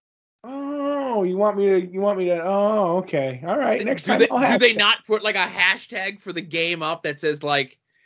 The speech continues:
Speaker 2: hashtag Oak V whatever?
Speaker 1: Yeah, they usually do. One of them will be trending, yes.
Speaker 2: Right.
Speaker 1: So, next
Speaker 2: Use
Speaker 1: time I'll
Speaker 2: that.
Speaker 1: do that. So, why? 'Cause I was blowing up your, uh,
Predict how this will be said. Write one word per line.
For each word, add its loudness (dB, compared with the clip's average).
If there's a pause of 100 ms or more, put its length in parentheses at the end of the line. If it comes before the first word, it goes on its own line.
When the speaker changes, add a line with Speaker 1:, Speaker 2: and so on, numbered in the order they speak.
(220)
Speaker 2:
hashtag 0 (1200)
Oak 4 (300)
V 0
whatever? 2 (840)
Speaker 1:
Yeah, -2 (100)
they 6
usually 6
do. 2 (160)
One 8
of 6
them 4
will 6
be 0
trending, 0 (200)
yes. -10
Speaker 2:
Right. 4 (1000)
Speaker 1:
So, -8 (320)
next 2
Speaker 2:
Use -2
Speaker 1:
time 4
I'll 6
Speaker 2:
that. 6
Speaker 1:
do 6
that. 2
So, -2 (200)
why? 6
'Cause -4
I 6
was -2
blowing 2
up -4
your, -2
uh, 0